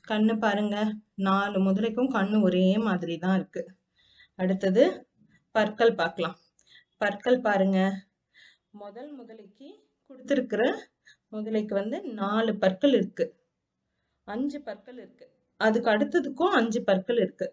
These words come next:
அதுக்கு அடுத்ததுக்கும் அஞ்சு பற்கள் இருக்கு, கடைசியா கொடுத்திருக்கிறதுக்கு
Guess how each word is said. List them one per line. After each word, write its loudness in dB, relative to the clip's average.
அதுக்கு -2
அடுத்ததுக்கும் 0
அஞ்சு 2
பற்கள் 0
இருக்கு, -6
கடைசியா 2
கொடுத்திருக்கிறதுக்கு 0